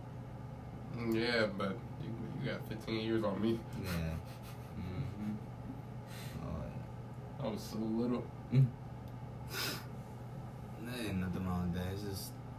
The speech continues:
Speaker 2: you know, when we grew up.
Speaker 1: Mm-hmm.
Speaker 2: That's when we grew up. We can't control that, but heck yeah, man. I definitely think, you know, that we're growing up in a, in probably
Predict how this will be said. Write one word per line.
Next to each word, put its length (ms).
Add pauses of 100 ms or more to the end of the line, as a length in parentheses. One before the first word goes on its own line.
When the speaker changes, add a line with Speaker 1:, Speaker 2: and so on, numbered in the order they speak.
(120)
Speaker 2:
you 80
know, 260 (1300)
when 300
we 240 (140)
grew 220
up. 500
Speaker 1:
Mm-hmm. 280 (760)
Speaker 2:
That's 180
when 200
we 60 (100)
grew 80
up. 220 (440)
We 60 (140)
can't 140
control 360
that, 200 (180)
but 100 (120)
heck 100 (120)
yeah, 280
man. 160
I 40
definitely 280
think, 240 (100)
you 140
know, 280 (1080)
that 140
we're 100
growing 500
up 240 (840)
in 140
a, 260 (220)
in 120
probably 380